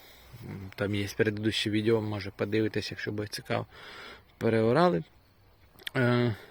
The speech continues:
потім з осені, потім з весни я один раз пройшовся гербіцидом, воно все струхло і потім перекультивірувалось.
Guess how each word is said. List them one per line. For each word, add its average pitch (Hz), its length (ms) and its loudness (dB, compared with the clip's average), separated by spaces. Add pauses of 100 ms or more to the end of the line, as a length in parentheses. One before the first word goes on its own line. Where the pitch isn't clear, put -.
(2250)
потім 113 400 -2
з 107 200 -6
осені, 117 480 2
потім 117 360 -2 (460)
з 110 140 -6
весни 113 420 0 (540)
я 101 400 -2
один 107 280 0
раз 107 220 0
пройшовся 110 540 -2
гербіцидом, 120 720 -2 (880)
воно 110 400 -2 (220)
все 107 220 -2
струхло - 720 -2
і 180 120 -2
потім - 400 -4
перекультивірувалось. 135 1300 2